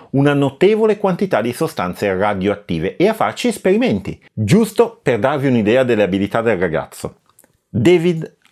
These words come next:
aveva recuperato americio duecentoquarantuno dai rilevatori antifumo, di cui parlo anche nel libro, e creato una sorgente di neutroni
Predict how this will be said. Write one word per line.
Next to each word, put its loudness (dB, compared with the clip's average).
aveva -6
recuperato 0
americio -2
duecentoquarantuno -2
dai 0
rilevatori 0
antifumo, -4
di -2
cui -2
parlo -2
anche -4
nel 0
libro, -2
e -4
creato 2
una -2
sorgente -2
di 0
neutroni -2